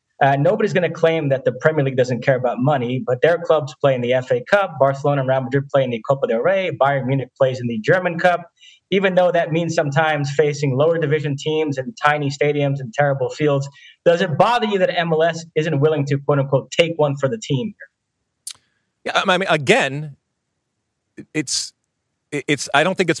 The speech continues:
Speaker 2: M L S's ron-, responsibility necessarily to take one for the team. Now, if they are kilding-, kill-, if in doing so they are killing the gol-, golden goose, and that, let's say that golden goose is soccer in America.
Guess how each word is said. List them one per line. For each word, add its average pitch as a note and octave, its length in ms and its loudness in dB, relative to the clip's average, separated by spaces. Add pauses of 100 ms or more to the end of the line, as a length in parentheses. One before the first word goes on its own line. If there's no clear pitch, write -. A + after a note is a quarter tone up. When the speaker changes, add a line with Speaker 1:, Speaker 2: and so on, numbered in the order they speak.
Speaker 2:
M E3 140 0
L D#3+ 100 2
S's C#3+ 260 -2
ron-, C#3 220 -2 (100)
responsibility C3+ 880 0
necessarily G#2 600 -4
to G#2 100 -8
take - 340 -4
one A2 160 -2
for G#2 140 -10
the G#2+ 80 -4
team. G2 240 -4
Now, F#3 240 0 (320)
if D#3 140 0
they D3+ 180 2
are C#3 80 0
kilding-, C4+ 640 -2
kill-, C#4 260 0 (300)
if F3 120 0
in F3 120 4
doing C4 320 0
so D#3 320 0
they D3+ 140 2
are C3 100 2
killing F3 420 -2
the B2 80 -2
gol-, C#3+ 400 0
golden A2+ 320 0
goose, A#2+ 480 0 (220)
and G3+ 100 0
that, G3 140 2
let's G3+ 120 2
say G3+ 120 0
that D3 160 0
golden D3 320 2
goose C3+ 320 0
is C3 360 -2 (220)
soccer A#2+ 480 0
in A2 100 0
America. G2 460 -4